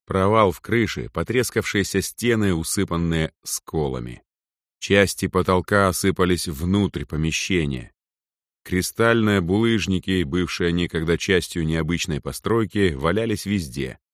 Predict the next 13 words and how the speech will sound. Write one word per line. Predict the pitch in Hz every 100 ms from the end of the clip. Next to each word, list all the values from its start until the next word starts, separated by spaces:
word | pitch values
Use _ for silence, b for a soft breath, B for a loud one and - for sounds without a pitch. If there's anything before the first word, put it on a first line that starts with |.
| _ -
Внутри | 92 160 160 180
не | 156 151
было | 135 127
перегородок, | 120 110 92 90 90 85 - -
лишь | 101 123 120
один | 113 123 117
большой | 107 104 - 113
зал | 92 113 80
в | -
пару | 87 82 80
десятков | 80 92 80 80 -
метров | 101 101 87 76
длиной, | 80 82 85 76 65